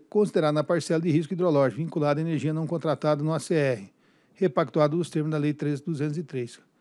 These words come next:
Com base nas contribuições recebidas e nas informações prestadas pela C C E, referente aos montantes de garantia física flat e seus analisados, crescimento do mercado, previsão do G S F e a cobertura tarifária do C C A R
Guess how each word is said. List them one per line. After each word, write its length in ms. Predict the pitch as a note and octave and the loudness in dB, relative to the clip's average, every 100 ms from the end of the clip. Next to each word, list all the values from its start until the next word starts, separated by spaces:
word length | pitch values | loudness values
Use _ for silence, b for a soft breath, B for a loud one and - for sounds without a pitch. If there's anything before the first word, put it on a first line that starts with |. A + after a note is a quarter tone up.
| b b b b b | b b b b b
Com 140 | A3 | -4
base 240 | G3 F3 D#3 | 4 6 6
nas 200 | D3 - | 2 0
contribuições 560 | E3 D3+ C#3 C3 C#3+ | -2 -2 -2 -2 -2
recebidas 480 | B2 - B2+ E3 D3 | -4 -6 -4 -2 -2
e 20 | |
nas 260 | C3+ C#3+ C3 | -2 -2 -2
informações 800 | F3 D#3+ F#3 D3+ B2 - F#3+ E3+ | -4 -2 -2 -2 -4 -4 -4 -4
prestadas 400 | - C3 C#3+ B2+ | -4 -6 -6 -6
pela 180 | C3+ B2+ | -6 -6
C 160 | - | -8
C 160 | C3+ D3+ | -6 -2
E, 240 | D#3 D#3+ - b b b b | -2 -2 -6 b b b b
referente 460 | - E3 E3 E3 C#3+ | -8 -2 0 0 -2
aos 160 | C#3+ | -4
montantes 400 | A#2+ D3+ B2+ C#3+ | -4 -6 -4 -4
de 60 | C3+ | -2
garantia 300 | C3 A#2 B2+ | -4 -6 -8
física 400 | - C3+ A#2 - | -8 -10 -10 -12
flat 440 | - D#3+ D#3+ - D4+ | -4 -2 -2 -4 -8
e 100 | F3+ | -6
seus 220 | D3+ B2 | -6 -6
analisados, 580 | B2 B2 D3 D3 E3 E3 b b b b b b b b | -6 -6 -4 0 0 -2 b b b b b b b b
crescimento 380 | - E3 D#3 C#3+ | 2 2 2 2
do 60 | |
mercado, 420 | C#3 B2 - E3 E3+ | 2 0 2 2 4
previsão 380 | D#3+ C3+ C#3+ | 0 0 -2
do 60 | C3+ | -2
G 280 | B2 A#3+ D3 | -6 -6 -6
S 160 | C#3 | -4
F 160 | F3 E3 | -4 -2
e 40 | |
a 40 | F#3+ | -4
cobertura 560 | G3 F#3+ D#3 F#3 E3 - _ _ _ b b b b b _ _ _ _ _ _ _ _ _ | -2 -2 -2 -2 -4 -10 _ _ _ b b b b b _ _ _ _ _ _ _ _ _
tarifária 460 | - D#3+ D#3 D#3+ D3+ | -2 -2 0 0 0
do 100 | D3+ | 0
C 160 | - | -2
C 160 | D3 E3+ | -2 0
A 60 | D#3+ | 2
R 300 | D3+ C#3+ | 0 -2